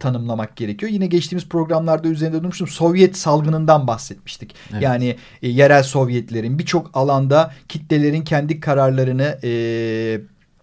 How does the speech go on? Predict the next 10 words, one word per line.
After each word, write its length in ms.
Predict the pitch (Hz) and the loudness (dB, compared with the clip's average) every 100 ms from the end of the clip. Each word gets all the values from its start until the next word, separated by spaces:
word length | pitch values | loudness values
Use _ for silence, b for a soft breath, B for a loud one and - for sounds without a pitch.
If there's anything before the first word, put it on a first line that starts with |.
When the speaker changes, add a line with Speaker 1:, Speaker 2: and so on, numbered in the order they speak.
| _ - - | _ -20 -10
Speaker 1:
iktidar 420 | 139 135 170 175 | -8 0 4 4
olmalarına 760 | 170 143 139 135 135 131 147 139 | 4 0 2 2 2 2 2 0
vesile 440 | 135 - 147 170 | -2 -2 2 4
olan 280 | 131 127 147 | 4 2 0
fabrika 440 | 143 135 147 156 | 0 0 0 -4
komitelerinden, 720 | 143 120 - 110 107 104 117 117 | -4 -6 -4 -6 -4 -4 -4 -6
işçi 300 | 131 - 139 | -10 -10 -8
konseylerinden, 760 | 139 123 - 110 107 104 120 123 | -6 -4 -4 -6 -4 -4 -4 -6
işçi 280 | 131 - 147 | -8 -6 -6
milislerinden, 760 | 127 - 117 110 107 123 147 | -6 -8 -8 -6 -4 -4 -6